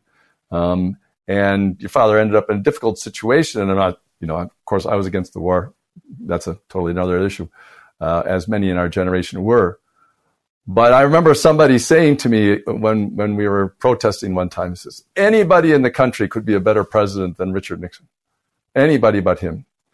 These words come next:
was in seventy-two before the election." And I said, "I don't think so." <laughs> "You're saying anybody?" I said, "Have you ever watched the politics at the local P T A, the Parent Teachers Association?" I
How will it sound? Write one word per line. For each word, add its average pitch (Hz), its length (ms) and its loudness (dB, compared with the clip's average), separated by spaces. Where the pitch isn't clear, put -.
was 92 200 -2
in 95 140 -2
seventy-two 101 460 -2
before 87 260 -6
the 85 80 -2
election." 90 320 -6
And 87 120 -10
I 90 80 -4
said, 90 240 -8
"I 131 140 0
don't 80 180 -6
think 95 200 -6
so." - 260 -20
<laughs> - 1120 -18
"You're 120 100 0
saying 127 280 2
anybody?" 220 640 4
I 147 100 4
said, 139 240 -2
"Have 160 180 2
you 170 180 2
ever 185 480 2
watched 135 560 2
the 123 80 4
politics 127 760 2
at 113 140 2
the 113 80 0
local 120 380 2
P - 180 -2
T 113 260 0
A, 107 200 4
the 85 100 0
Parent 104 300 0
Teachers 113 320 -4
Association?" 92 680 -6
I - 60 -20